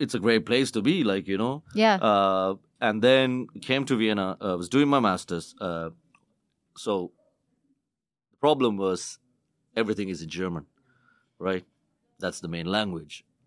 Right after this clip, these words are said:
Speaker 2: Yeah,
Speaker 1: Now,
Speaker 2: it's a problem for me too.
Speaker 1: my master's was in English.
Speaker 2: Right.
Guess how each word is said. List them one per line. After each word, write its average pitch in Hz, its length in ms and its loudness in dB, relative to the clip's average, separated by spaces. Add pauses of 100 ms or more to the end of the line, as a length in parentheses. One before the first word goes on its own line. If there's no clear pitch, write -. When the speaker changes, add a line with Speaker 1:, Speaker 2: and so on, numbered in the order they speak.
Speaker 2:
Yeah, 95 100 -6
Speaker 1:
Now, 170 380 -2
Speaker 2:
it's - 100 -20
a - 20 -20
problem 185 340 2
for 190 120 -6
me 175 160 -4
too. - 160 0
Speaker 1:
my 120 260 4
master's 107 460 -2
was 90 160 -8
in 90 120 -6
English. 101 460 -4 (760)
Speaker 2:
Right. 175 420 0